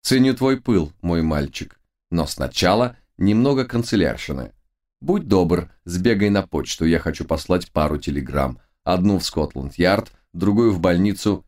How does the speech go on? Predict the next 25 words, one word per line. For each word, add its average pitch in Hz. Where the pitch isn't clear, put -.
Чаринг-Кросс. 90
Уверен, 82
девушка 71
там». 50
Месье 95
Ренар 110
быстро 87
нацарапал 76
текст -
обеих 67
телеграмм, 73
и, 82
должен 76
признать, 73
почерк 71
у -
него 69
был 65
ужасный. 64
Что -
ж, -
и -
такие 117
великие 82
умы 73